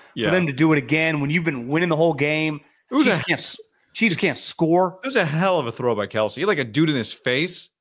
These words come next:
Speaker 1: as he's throwing
Speaker 2: Quarter-,
Speaker 1: it backwards.
Speaker 2: high school quarterback.
Speaker 1: That's right. Jason, Jason was the center.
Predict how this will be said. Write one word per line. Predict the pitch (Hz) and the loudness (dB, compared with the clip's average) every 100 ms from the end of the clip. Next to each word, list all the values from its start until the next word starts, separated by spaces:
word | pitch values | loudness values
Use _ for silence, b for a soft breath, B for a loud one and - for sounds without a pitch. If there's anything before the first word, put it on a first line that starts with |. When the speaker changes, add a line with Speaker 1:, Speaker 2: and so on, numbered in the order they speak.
| - | -4
Speaker 1:
as | 127 | -4
he's | 123 | -2
throwing | 156 240 | 2 2
Speaker 2:
Quarter-, | 190 | 2
Speaker 1:
it | - 117 | -4 -14
backwards. | - 175 | -6 -4
Speaker 2:
high | |
school | 214 233 185 | 0 0 2
quarterback. | 170 143 131 135 - _ _ _ _ _ _ - B B B B B B B B B _ _ _ _ _ _ _ _ _ _ B B B B B B B | 2 2 0 -4 -8 _ _ _ _ _ _ -20 B B B B B B B B B _ _ _ _ _ _ _ _ _ _ B B B B B B B
Speaker 1:
That's | 127 - | -12 0
right. | 131 117 - 123 | 2 2 -2 -4
Jason, | 127 127 131 | -2 -2 -6
Jason | 123 131 131 | -2 -2 0
was | 135 123 | -4 -4
the | |
center. | 117 127 139 139 | -2 -2 -2 -6